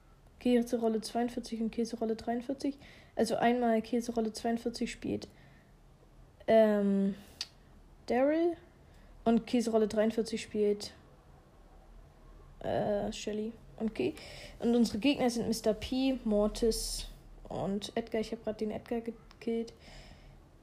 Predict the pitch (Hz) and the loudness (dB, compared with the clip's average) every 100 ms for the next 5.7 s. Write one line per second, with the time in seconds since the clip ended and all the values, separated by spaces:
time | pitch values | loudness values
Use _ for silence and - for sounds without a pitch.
0 | - 220 220 - - - - - - - | -2 0 0 -6 -12 -14 -16 -20 -20 -20
1 | - - - - - - - - - - | -20 -20 -20 -20 -20 -20 -18 -20 -20 -20
2 | - - - - - - - - - 226 | -20 -18 -18 -18 -18 -18 -18 -18 -8 -6
3 | 220 - - 240 240 220 214 247 370 - | -6 -8 -4 -4 -2 -2 -2 -4 -4 -8
4 | - 214 220 - 220 - 226 226 - 220 | -6 -4 -2 -4 -10 -6 -6 -6 -10 -14
5 | 220 - 220 233 277 339 - | -12 -8 -8 -6 -8 -8 -12